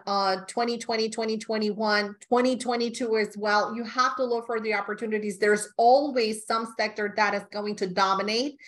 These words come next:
So you gotta make sure that you pay attention to everything that is moving around us. Be, pay attention to the narratives. All right, so,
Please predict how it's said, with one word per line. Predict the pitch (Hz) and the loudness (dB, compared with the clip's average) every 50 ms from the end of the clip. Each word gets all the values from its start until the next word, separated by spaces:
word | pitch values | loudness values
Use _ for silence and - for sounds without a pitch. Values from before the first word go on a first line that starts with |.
| - - - | -20 -20 -14
So | _ - 214 | _ -6 -2
you | |
gotta | 196 214 220 254 262 | 2 4 4 4 4
make | 247 247 247 | 2 0 0
sure | 240 - - - 220 220 220 220 220 214 | -2 -4 -4 -2 0 0 2 0 0 0
that | 220 208 196 | 0 0 0
you | 214 214 214 | 0 -2 -4
pay | - 262 247 247 | -2 -2 -2 -2
attention | 247 247 247 240 226 240 233 226 | -2 -4 -6 -4 -2 -2 -2 -2
to | 226 226 214 214 - - | -2 -2 -2 -2 0 0
everything | 220 226 214 226 240 240 240 - 233 220 214 | 0 0 0 -2 -6 -6 -6 -6 -6 -4 -2
that | 226 208 208 | 0 0 0
is | 202 196 - | 0 -2 -2
moving | 202 208 208 196 208 196 190 | -2 -2 -2 -2 -2 -2 -2
around | 190 185 185 196 190 190 190 190 185 | -2 -2 0 2 2 2 2 2 2
us. | 165 165 165 185 190 | 2 0 0 -6 -10
Be, | 185 202 208 214 220 - | -8 -6 -4 -4 -4 -2
pay | - 240 233 | 0 0 0
attention | 240 240 226 214 214 220 214 214 | 0 0 -2 -2 -2 -2 -4 -2
to | - 214 | -2 -2
the | 190 208 202 | 0 0 0
narratives. | 202 202 196 190 190 185 180 160 - - - - - - _ _ _ - - - - - - - - - - - _ - | 0 0 2 4 4 4 2 2 -2 -6 -10 -16 -20 -20 _ _ _ -20 -20 -20 -20 -20 -20 -20 -20 -20 -20 -10 _ 4
All | 233 240 240 | 6 6 6
right, | 214 160 127 - - | 6 4 2 0 -6
so, | - - - - 262 254 254 247 240 233 226 220 226 | -10 -2 2 4 6 6 8 8 6 6 4 2 0